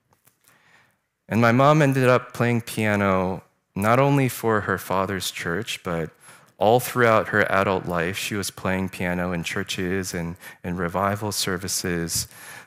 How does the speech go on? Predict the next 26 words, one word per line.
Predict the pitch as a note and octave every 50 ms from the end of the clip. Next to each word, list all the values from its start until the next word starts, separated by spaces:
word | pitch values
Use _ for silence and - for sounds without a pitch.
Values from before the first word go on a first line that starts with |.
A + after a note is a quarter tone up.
| _ -
Uh, | - D#2 D2+ F2
she | - - G#2
played | - - - A2 G#2+ A2 G#2 -
piano | - - A2+ G#2+ G#2 G#2 G#2+ G#2+ G#2+ G#2+ G#2+ G#2 G2+ - - _ _ _ _ _ _ _ - - - -
and | A#2+ A2+ G#2 G2+
led | G#2 G#2 G#2+ G2+ G2 -
the | -
children's | A#2 - - - A2+ A2 A2+ A2+ A2 G#2 - -
choir, | - - - G2 F#2+ F#2+ F#2+ F#2+ F#2 F#2 F#2 F2+ - - - - - - _ -
um, | - F2 F2 F2
at | F2 G2 G2+
all | G#2 A2
the | A2 G#2
churches | - - - G2+ - - G#2 F#2+ F#2 - - - _ _ _
when | - G2 G2
I | G2 G2+ G#2
grew | F#2+ - F#2+ F2 F2 E2+
up. | F2 F2+ G#2+ - - - - -
Uh, | F#2+ F#2
she | F#2 - -
was | G2 F#2+ -
always | G2 F#2 F#2 F2+ F2+ F2 - -
the, | F#2+ F2 E2+ E2+ F2 - -
the | G#2 E2+ F#2
choir, | - - - F#2 F2 F2 E2+ F2 F2 F#2+ F#2+ - _ _ _ _
um, | - F2 F2 F2 E2+ F2 F2+ G2 A2+ B2